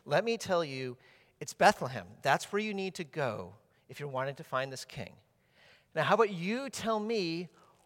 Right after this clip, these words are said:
when this king was born and come back and tell me more about this so that I can worship him?" So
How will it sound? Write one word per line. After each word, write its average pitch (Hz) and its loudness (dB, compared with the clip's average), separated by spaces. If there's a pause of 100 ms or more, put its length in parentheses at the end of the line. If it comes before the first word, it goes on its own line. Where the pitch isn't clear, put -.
(120)
when 160 4
this 311 0
king 233 -2
was 208 -2
born 160 2 (420)
and 190 4
come 262 8
back 247 6
and 233 -2
tell 233 2
me 226 4
more 220 8
about 202 10
this 202 0 (260)
so 294 12
that 220 10 (840)
I 311 6
can 320 -6
worship 359 0
him?" 131 -2 (3500)
So 226 8